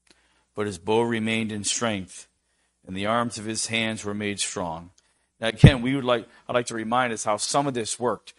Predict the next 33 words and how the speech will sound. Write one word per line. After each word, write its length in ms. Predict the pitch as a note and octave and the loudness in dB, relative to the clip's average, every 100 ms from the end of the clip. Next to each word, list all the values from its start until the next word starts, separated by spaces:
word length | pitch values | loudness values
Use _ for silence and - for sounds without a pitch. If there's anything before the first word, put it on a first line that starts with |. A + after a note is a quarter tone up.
| _ _ | _ _
where, 340 | G#2+ A2+ G#2+ - _ _ - | -4 -2 -2 -6 _ _ -2
um, 360 | G#2 F#2+ F2+ _ | -2 -2 -6 _
Joseph's 400 | - D3 D3 A#2 | -2 0 0 -2
father 300 | - C#3 G2+ | 2 4 4
thought 160 | - A#2 | 2 0
he 80 | G2 | 0
was 140 | - | -6
dead. 280 | - G2+ E2+ _ _ _ _ _ _ _ _ _ _ _ _ | -4 -4 -6 _ _ _ _ _ _ _ _ _ _ _ _
And 100 | - | -6
suddenly, 640 | - - F#3 C3 D2 C#3 - _ _ _ _ | 2 10 10 8 -2 -14 -20 _ _ _ _
they're 100 | - | -8
hanging 400 | G2+ B2+ B2 A2 | -4 -2 -2 -2
out. 240 | A2+ C#2+ - _ _ _ _ _ _ _ _ _ _ _ | -4 -4 -10 _ _ _ _ _ _ _ _ _ _ _
And, 220 | G2+ F#2+ - | -10 -10 -12
and 220 | F#2+ E2+ | -14 -4
what, 340 | G#2+ E3+ - _ _ _ | 2 2 0 _ _ _
I, 80 | A2 - | -8 -6
I 60 | |
don't 320 | A#2 C#3+ D3+ C3+ | -2 0 0 0
know, 280 | A2 D#2+ - | -2 -2 -8
but 180 | A2+ C3+ | -8 -6
you've 200 | C#3 A#2+ | -6 2
gotta 240 | D3 B2 | 2 2
think 280 | - C3 G2 | -2 -6 -6
that 100 | F#2 | -8
Joseph 380 | A#2 G#2 F#2+ - | -6 -6 -8 -6
told 220 | G2 F2+ | -6 -6
all 100 | E2 | -8
the 100 | C#2 | -8
stories. 540 | - D#2 A#1+ - - - _ _ _ _ _ _ _ _ _ _ | -8 -10 -10 -10 -10 -14 _ _ _ _ _ _ _ _ _ _
You've 300 | A#2 D3 G#2+ | -10 -10 -2
gotta 320 | F3 D#3+ F3 | 6 8 6
think 480 | C#3+ - A2+ - _ | 4 -4 -4 -6 _